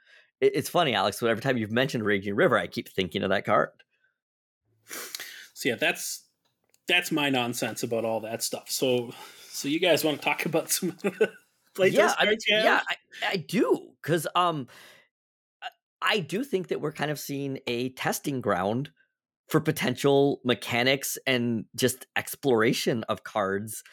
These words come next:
Speaker 1: that work within Magic rules, that we're just kind of seeing what, I, I don't know. I, I mean, it's
Speaker 2: Yeah.
Speaker 1: Yeah.
Speaker 2: You want me to give you some examples of that very directly from the, uh,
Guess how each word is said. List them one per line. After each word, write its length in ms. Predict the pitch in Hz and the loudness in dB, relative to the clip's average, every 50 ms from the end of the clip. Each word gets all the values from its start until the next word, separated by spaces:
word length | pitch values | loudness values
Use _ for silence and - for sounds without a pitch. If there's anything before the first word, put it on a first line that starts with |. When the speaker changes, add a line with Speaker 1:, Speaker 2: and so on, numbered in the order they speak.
| - - - _ _ _ - | -20 -20 -20 _ _ _ 0
Speaker 1:
that 180 | 139 - - 131 | 0 0 0 -2
work 400 | 107 117 139 208 269 269 - - | -4 2 4 6 6 4 4 0
within 240 | 185 156 151 135 | -2 0 0 0
Magic 360 | 127 127 127 120 123 120 _ - | 0 0 -2 -2 -4 -8 _ -4
rules, 440 | 262 269 208 165 151 131 117 - - - - - _ _ _ _ _ _ _ _ _ _ _ - | -2 0 2 2 2 0 -2 -6 -12 -14 -20 -20 _ _ _ _ _ _ _ _ _ _ _ -12
that 280 | 160 - - 180 196 - | -10 -2 2 2 2 2
we're 160 | 170 160 196 175 | 4 4 4 4
just 200 | 151 190 185 - | 4 0 -4 -2
kind 160 | - 196 196 | -2 0 0
of 80 | 170 | 0
seeing 600 | 156 - - - 156 160 185 180 170 160 139 120 107 | -2 -4 -10 -8 -8 -6 -6 -4 -4 -4 -6 -6 -2
what, 260 | 120 131 120 - _ _ - | -2 -2 -2 -2 _ _ -8
I, 100 | 113 120 - 123 | -8 -6 -2 0
I 60 | 135 | 2
don't 100 | 143 143 | 2 2
know. 240 | 160 202 143 - - _ - | 2 2 0 0 -4 _ -6
I, 120 | 104 107 - - | -6 -6 -4 -2
I 100 | 123 135 | -2 -2
mean, 160 | 139 135 139 127 | 0 0 0 0
it's 460 | 127 - - - - - - - - _ _ _ _ _ _ _ _ _ _ _ _ _ _ _ _ _ - | 0 -2 -4 -12 -12 -12 -12 -14 -16 _ _ _ _ _ _ _ _ _ _ _ _ _ _ _ _ _ -2
Speaker 2:
Yeah. 160 | 151 147 - - - | 0 0 0 0 0
Speaker 1:
Yeah. 200 | 135 131 80 - - - | 0 0 0 0 -6 -6
Speaker 2:
You 160 | 160 175 180 | 0 2 4
want 200 | 175 175 175 147 | 6 6 4 4
me 100 | 156 165 | 2 2
to 100 | 160 151 | 2 2
give 220 | 135 131 147 151 151 | 2 2 2 4 4
you 80 | 151 | 2
some 240 | 143 - 151 135 127 | 2 2 0 2 2
examples 480 | 117 120 - 131 123 131 - 151 127 120 | 0 0 -2 -2 -2 -2 -4 -4 -2 -2
of 240 | 104 98 95 95 | -2 -4 -6 -8
that 300 | - 110 117 139 151 - - _ _ _ - | -4 -2 0 0 -2 -2 -6 _ _ _ -10
very 320 | 120 113 127 139 143 139 127 | -2 2 4 4 6 4 4
directly 520 | 127 123 110 113 120 127 - 151 156 165 | 4 4 4 4 2 0 0 0 0 0
from 280 | 151 - 143 120 113 110 | 2 0 0 0 2 2
the, 200 | 113 117 113 107 | 2 2 2 2
uh, 220 | 101 98 101 | 0 -4 -8